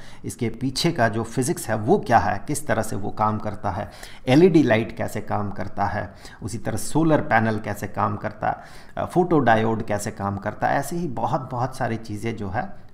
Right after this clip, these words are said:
आप उस चैप्टर में, फिजिक्स के अंतिम भाग में जाकर आप पढ़ेंगे। तो इनके बारे में और भी बहुत सारी चीज़ें हमें आगे चल के जानना है। I hope कि केमिस्ट्री के लिए फ़िलहाल जो electrical properties of solids है, इसके लिए आपने अभी तक जो देखा, सुना, पढ़ा,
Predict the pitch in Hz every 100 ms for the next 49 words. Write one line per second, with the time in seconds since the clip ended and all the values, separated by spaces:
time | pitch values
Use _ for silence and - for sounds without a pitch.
0 | 107 104 - - 107 101 - 101 - 104
1 | 104 104 107 104 - - 101 - 104 107
2 | 95 - 98 101 95 92 101 - - -
3 | - 101 - 110 104 104 92 - - -
4 | - - - - 151 139 127 117 120 127
5 | - 117 104 104 101 110 113 107 - 104
6 | 104 101 101 104 101 - 101 101 107 107
7 | 107 107 101 - - - - 123 160 160
8 | 110 - 131 180 - 135 120 113 131 -
9 | 110 98 104 - - - 113 110 110 107
10 | 107 104 101 98 95 107 107 101 - 98
11 | 104 98 - 110 95 - 101 101 101 -
12 | 92 - 98 - 107 101 98 - 92 107
13 | - 98 95 110 101 98 - 104 92